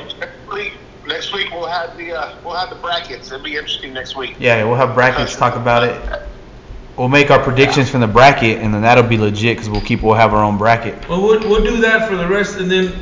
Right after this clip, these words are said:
Speaker 3: again we'll talk the Wednesday before the Cowgirls fucking get their ass whooped by the Giants. We'll just do that. I got the, the deal now where we can just call in on that board on my, or on my phone on that deal on my computer,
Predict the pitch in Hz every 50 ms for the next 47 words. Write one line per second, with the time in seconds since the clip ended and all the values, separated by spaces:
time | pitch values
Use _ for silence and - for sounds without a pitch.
0 | - 175 175 170 196 208 202 196 196 202 196 - 196 190 190 190 190 - - -
1 | - - - - - - - - - - - - - - - 165 165 165 185 202
2 | 208 196 208 208 202 196 175 180 - - 196 190 180 170 170 - 185 170 180 180
3 | 180 180 180 175 175 175 170 - - - - - 175 170 175 170 170 170 175 170
4 | 160 160 160 160 165 170 160 - - 185 170 160 160 160 156 156 156 151 147 156
5 | 156 156 160 160 160 160 - - - - - - - - - - - - - -
6 | - - - - - - - - - - - - - - - - - 151 160 170
7 | 180 170 170 175 185 190 180 175 170 165 165 170 175 185 190 190 - - 156 143
8 | - 160 156 147 165 180 180 175 180 180 175 165 156 160 175 180 170 165 160 160
9 | 165 151 - - 170 156 156 160 165 170 170 165 160 160 160 156 147 143 - -
10 | - - - - - - - - - - - - - - - - - - - -
11 | - - - - - - 127 147 156 170 170 165 160 160 160 147 147 143 143 147
12 | 151 147 147 147 151 147 139 - - 160 165 165 160 156 156 156 147 143 147 156
13 | 160 160 156 156 147 147 143 135 - - - - - 147 143 - 175 175 175 175
14 | 170 175